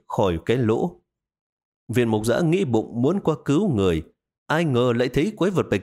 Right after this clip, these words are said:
tuộc cuốn người nọ lên rõ cao, sau đó đột ngột buông ra. Kết quả tên thổ dân rơi tự do, nện mạnh xuống đất, óc vỡ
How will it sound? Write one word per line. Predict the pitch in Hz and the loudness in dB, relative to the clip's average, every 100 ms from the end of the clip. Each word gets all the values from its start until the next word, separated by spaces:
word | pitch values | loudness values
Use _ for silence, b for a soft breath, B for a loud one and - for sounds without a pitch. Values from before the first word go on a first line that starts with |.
| - | 0
tuộc | 104 - | -2 0
cuốn | 131 185 190 | 0 2 2
người | 107 | 2
nọ | 90 98 - | 2 0 0
lên | 113 104 | 0 0
rõ | 92 110 180 - | 0 0 0 -2
cao, | 113 117 - _ _ _ | -2 -2 -4 _ _ _
sau | - 156 | -4 0
đó | 135 196 | 0 0
đột | 135 117 - | 0 0 2
ngột | 110 110 - | 0 0 -2
buông | 131 139 127 | 0 0 0
ra. | 127 135 - - _ _ _ _ _ - | 0 -2 -6 -20 _ _ _ _ _ -6
Kết | 175 - | -4 0
quả | 110 90 | 0 0
tên | - 123 107 | 0 0 0
thổ | 104 | 0
dân | 95 123 120 | 2 0 0
rơi | 139 127 | 0 0
tự | 113 98 | 0 0
do, | 92 104 98 - _ | 0 0 -2 -8 _
nện | 131 135 113 104 | 0 0 0 -4
mạnh | 113 104 | -2 -2
xuống | - 101 | 0 0
đất, | 143 - _ _ _ - | 0 -4 _ _ _ -6
óc | 156 - | -6 -2
vỡ | 131 202 | 0 0